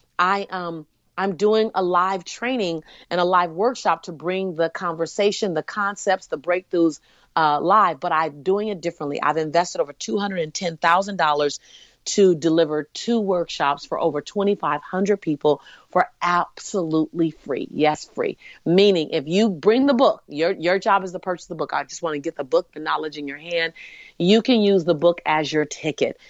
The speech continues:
So if you go to join lisa free dot com, again, that's join lisa free dot com, free dot com,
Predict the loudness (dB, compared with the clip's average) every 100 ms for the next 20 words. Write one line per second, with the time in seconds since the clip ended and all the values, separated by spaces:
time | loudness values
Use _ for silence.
0 | -12 2 4 4 2 4 4 4 -2 -4
1 | 0 2 2 2 -2 -4 -6 -6 -2 -2
2 | 0 2 2 0 _ -6 0 0 0 -4
3 | -4 -4 -4 -12 -8 -8 -4 -2 0 -2
4 | -8 -8 -2 0 0 0 0 -2 -6 -20
5 | _ -4 2 4 2 2 2 2 0 _
6 | _ _ 2 4 4 4 2 2 0 -8
7 | -8 -6 -6